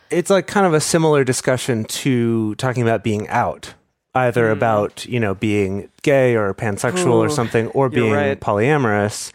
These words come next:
Speaker 2: Yeah.
Speaker 1: It's this, like, well, it's one thing to just go,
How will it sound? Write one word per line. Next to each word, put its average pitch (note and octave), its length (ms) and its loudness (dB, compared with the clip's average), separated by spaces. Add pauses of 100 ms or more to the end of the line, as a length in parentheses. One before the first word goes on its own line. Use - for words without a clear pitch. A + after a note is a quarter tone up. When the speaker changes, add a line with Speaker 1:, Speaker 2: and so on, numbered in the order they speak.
Speaker 2:
Yeah. D3 240 -6 (260)
Speaker 1:
It's C#3 240 0
this, B2 380 2
like, A#2+ 260 0
well, D3 520 2
it's C#3+ 180 -4
one D#3 260 0
thing A2+ 300 0
to B2 180 -4
just - 420 -2
go, A2+ 540 2